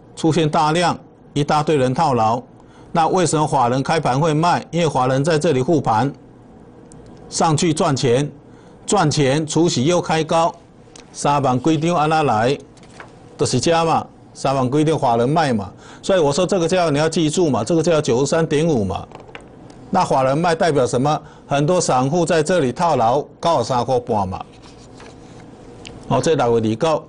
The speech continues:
九十三块半，你要记住掉啦。赚钱不会自己掉下来，很多事情你要做功课嘛。那昨天高点来到九十三点二，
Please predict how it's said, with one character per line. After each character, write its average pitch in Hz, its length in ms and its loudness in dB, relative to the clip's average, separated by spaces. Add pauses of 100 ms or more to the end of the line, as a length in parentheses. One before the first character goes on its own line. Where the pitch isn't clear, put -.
九 156 140 0
十 127 60 0
三 117 200 -2
块 127 140 0
半， 117 260 -4 (320)
你 165 100 -2
要 160 100 2
记 160 180 0
住 143 120 2
掉 107 280 0
啦。 104 180 -4 (1300)
赚 175 180 0
钱 147 160 2
不 143 80 0
会 170 140 2
自 180 100 0
己 151 80 2
掉 156 220 0
下 156 220 0
来， 123 180 0
很 120 160 -2
多 165 120 0
事 165 180 0
情 131 120 2
你 131 40 2
要 151 100 2
做 151 180 0
功 160 200 -2
课 160 240 0
嘛。 95 160 -6 (480)
那 170 100 2
昨 156 180 2
天 165 160 0
高 175 220 0
点 143 160 0
来 131 140 0
到 151 160 0
九 123 160 0
十 127 80 -2
三 160 140 0
点 113 200 0
二， 156 260 0